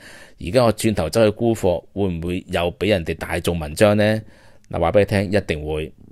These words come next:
即係如果你今次你一沽呢，起碼我覺得你嗰啲鋪啊同啲豪宅呢，起碼輸一半嘅。噉咪大家咪攞出嚟做文-，做文章啦。嗱，點解話會輸一半啊？你睇下阿波叔啦，呢個海絲餅店啦，就算而家阿八億啊鋪王啊黎永滔啊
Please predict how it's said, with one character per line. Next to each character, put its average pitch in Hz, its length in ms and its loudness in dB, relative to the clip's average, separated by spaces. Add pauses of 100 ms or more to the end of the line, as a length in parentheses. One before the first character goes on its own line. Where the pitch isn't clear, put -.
(220)
即 - 120 2
係 110 40 4
如 87 60 0
果 110 80 4
你 101 100 4
今 113 180 2
次 98 120 -6
你 95 60 2
一 101 80 6
沽 107 260 0
呢， 104 100 4
起 90 120 -4
碼 92 180 -2
我 90 240 0
覺 104 100 2
得 98 120 2
你 95 60 2
嗰 104 100 0
啲 98 40 -4
鋪 90 240 0
啊 85 40 -2
同 78 140 -8
啲 98 60 0
豪 76 160 -6
宅 85 140 -6
呢， 95 100 -2
起 92 140 -2
碼 95 80 -2
輸 - 180 -2
一 95 40 4
半 82 180 -8
嘅。 76 180 -10 (440)
噉 - 60 0
咪 104 100 2
大 85 180 -4
家 104 160 0
咪 92 100 0
攞 85 200 -2
出 107 100 2
嚟 82 60 2
做 76 120 -6
文-， 69 320 -12
做 87 120 -6
文 73 160 -8
章 92 160 -4
啦。 98 120 -6 (460)
嗱， 80 120 -6
點 113 200 -4
解 123 100 2
話 98 220 2
會 90 60 -2
輸 92 240 0
一 - 20 2
半 85 220 -4
啊？ 76 80 -6
你 90 40 -4
睇 - 40 -2
下 117 160 0
阿 98 100 -4
波 107 260 4
叔 107 240 -2
啦， 107 320 -2 (460)
呢 113 140 0
個 110 120 4
海 - 200 -6
絲 104 180 0
餅 98 220 0
店 85 160 -4
啦， 101 180 -6 (320)
就 95 160 4
算 95 300 -2
而 78 100 -8
家 117 160 0
阿 90 320 0 (220)
八 92 100 2
億 95 80 -4
啊 82 160 -2
鋪 87 220 -4
王 80 200 -6
啊 82 280 -6
黎 76 220 -8
永 85 60 -6
滔 98 160 -2
啊 85 160 -2